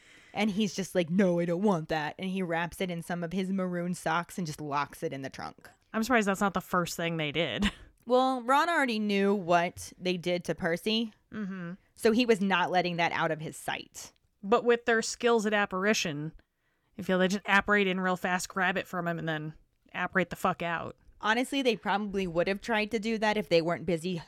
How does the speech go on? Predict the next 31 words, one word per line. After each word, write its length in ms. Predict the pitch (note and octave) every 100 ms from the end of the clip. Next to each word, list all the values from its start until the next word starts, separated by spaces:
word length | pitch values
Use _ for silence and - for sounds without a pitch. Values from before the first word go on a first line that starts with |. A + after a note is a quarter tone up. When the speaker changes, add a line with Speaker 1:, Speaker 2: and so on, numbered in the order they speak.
| _ _
Speaker 1:
hunting 400 | F#3 F#3+ F#3 F3+
down 240 | E3+ E3+
all 180 | D#3+ E3+
of 80 | E3
their 160 | D#3
own 200 | C#3 E3+
belongings. 720 | F#3 G3 G3 G#3+ A3+ A#3+ - - _ _ -
Speaker 2:
That 140 | G#3+
is 200 | G3+ F#3+
true. 340 | - C#3+ C#3+ - - -
Speaker 1:
It's 160 | - -
go 200 | F#3 F3
time. 460 | F3+ D3 C#3 D3+ - -
They're 200 | G3 F3+
in 80 |
a 60 | A#3
rush. 440 | A#3+ - - - -
Speaker 2:
<laughs> 60 | A3+ - - - - - - - _ _ _ _ _ _ _ _ _ _ G#3+
This 240 | A#3+ A#3+
is 580 | A#3 G#3 G3 F3+ - - _
the 180 | G3+ G#3+
scene 280 | - A#3+ G#3+
in 80 | F#3+
Home 240 | F#3+ F#3+
Alone 340 | F3+ F3+ F#3+ F#3
where 100 | F#3+
they're 140 | F3+
late 220 | F3 F#3
for 140 | - F#3+
their 160 | E3+
plane, 560 | E3+ G3 F3 D#3 C#3